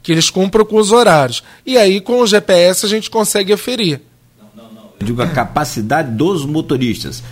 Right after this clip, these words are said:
Speaker 2: Documentação também dos motoristas em dia.
Speaker 1: Ah, sim, documentação em dia. Isso já é requerido, né? A gente tem que ter o curso de, de formação, tem que apresentar a, a C N H em, com a validade,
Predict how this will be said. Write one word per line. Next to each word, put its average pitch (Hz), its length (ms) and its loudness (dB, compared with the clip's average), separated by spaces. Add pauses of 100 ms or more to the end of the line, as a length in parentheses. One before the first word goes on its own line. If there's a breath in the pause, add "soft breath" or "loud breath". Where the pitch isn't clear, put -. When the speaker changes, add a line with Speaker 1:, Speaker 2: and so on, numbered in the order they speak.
(220 loud breath)
Speaker 2:
Documentação 120 760 -2
também 135 520 0
dos 117 140 -6
motoristas 104 680 -2
em 135 140 -2
dia. 120 480 -2 (380 loud breath)
Speaker 1:
Ah, 170 240 4
sim, 214 320 0
documentação 185 680 0
em 220 60 0
dia. 180 400 0
Isso 220 220 0
já 196 100 2
é 196 80 4
requerido, 180 680 0 (400 loud breath)
né? 147 200 2
A 170 120 2
gente 175 380 -2 (240 loud breath)
tem 208 160 2
que 202 80 -8
ter 196 120 2
o 185 100 6
curso 202 500 2
de, 165 320 -4 (220 loud breath)
de 160 100 -6
formação, 175 720 0
tem 202 200 -2
que 196 80 -4
apresentar 170 920 0 (320 loud breath)
a, 156 600 4
a - 20 6
C 202 220 2
N 190 160 0
H 170 500 2
em, 165 140 -6
com 202 260 0
a 190 60 4
validade, 151 920 2